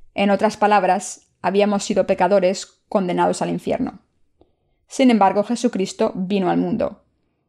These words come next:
Fue bautizado por Juan el Bautista, derramó su sangre en la cruz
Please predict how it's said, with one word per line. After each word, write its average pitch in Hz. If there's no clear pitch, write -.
Fue -
bautizado 214
por 220
Juan 185
el 180
Bautista, 208
derramó 202
su 226
sangre 202
en 202
la 196
cruz 247